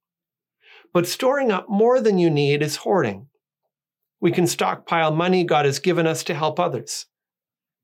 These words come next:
And the last days isn't just talking about retirement or even some future period that's really bad before the end.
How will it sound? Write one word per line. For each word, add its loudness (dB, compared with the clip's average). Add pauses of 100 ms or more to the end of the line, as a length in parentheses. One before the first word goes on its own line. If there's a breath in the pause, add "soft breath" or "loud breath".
(220)
And 2
the 4
last -2
days 2
isn't -4
just -2
talking -2
about 2
retirement -2
or 0
even 2
some -2 (300 loud breath)
future 0
period 0
that's -2
really 2
bad -2
before 0
the 0
end. -4